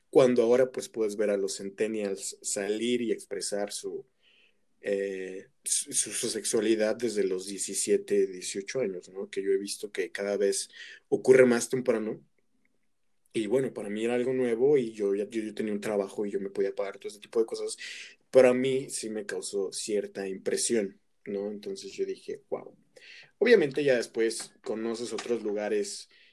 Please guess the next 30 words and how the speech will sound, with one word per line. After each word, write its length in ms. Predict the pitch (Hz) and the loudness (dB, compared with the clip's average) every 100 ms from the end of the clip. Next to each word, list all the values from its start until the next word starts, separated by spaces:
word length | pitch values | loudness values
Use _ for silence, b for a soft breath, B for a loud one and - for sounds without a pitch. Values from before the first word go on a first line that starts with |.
| _ | _
que 120 | - 127 | 0 2
no 200 | 131 143 | 2 0
son 280 | 143 147 | -2 -2
tan 280 | 143 117 113 | 2 2 2
de 120 | 107 107 | -2 -4
encuentro, 520 | - 120 107 113 113 | 2 2 2 -4 0
pero 280 | 107 98 92 | 2 2 0
son 200 | 107 107 | -6 -4
lugares 420 | 104 101 101 - | -2 0 -2 -6
como, 540 | - 123 110 101 92 _ _ _ _ _ - - | -6 -4 -2 -6 -10 _ _ _ _ _ -14 -6
como 360 | - 104 98 95 - | -2 0 0 -2 -6
muy 220 | 127 127 127 | 2 2 4
conocidos, 500 | 123 104 117 107 104 | 0 -2 0 -2 -2
como 160 | 113 101 | -2 -2
La 140 | 98 | -2
Purísima, 560 | 107 107 101 101 95 95 | -2 -2 -4 -4 -6 -6
el 80 | 95 | -8
Marrakech, 640 | 95 98 - 104 95 - | -10 -12 -4 -2 -2 -4
en 100 | 98 | -10
donde, 360 | 98 101 98 98 B B B B _ | -10 -6 -4 -6 B B B B _
pues, 160 | 160 151 | -2 2
puede 220 | 190 196 | 6 8
ocurrir 360 | 202 196 175 165 | 8 6 4 4
el 160 | 147 120 | 4 4
beso 360 | 120 113 123 - | 2 4 -6 -6
casual 500 | 101 - 113 95 95 | -6 -4 -4 -6 -10
con 160 | 92 | -14
una 120 | 92 90 | -14 -8
persona, 440 | 107 - 131 95 95 | -8 -6 -6 -6 -6
¿no? 240 | 98 | -8